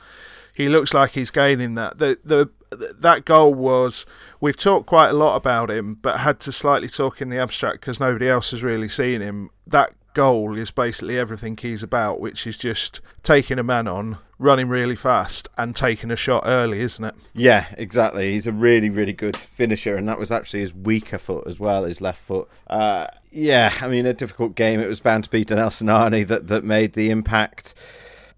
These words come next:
Speaker 2: Uh, but I think you and I, Dave, were both of a mind, which was,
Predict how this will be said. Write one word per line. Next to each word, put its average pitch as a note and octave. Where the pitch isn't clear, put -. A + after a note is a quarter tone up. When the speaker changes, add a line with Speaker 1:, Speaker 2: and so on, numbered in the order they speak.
Speaker 2:
Uh, D3
but B2+
I C3
think D3
you C#3
and C3
I, B2
Dave, A2+
were A#2
both A#2
of G#2
a G#2
mind, G#2+
which -
was, G#2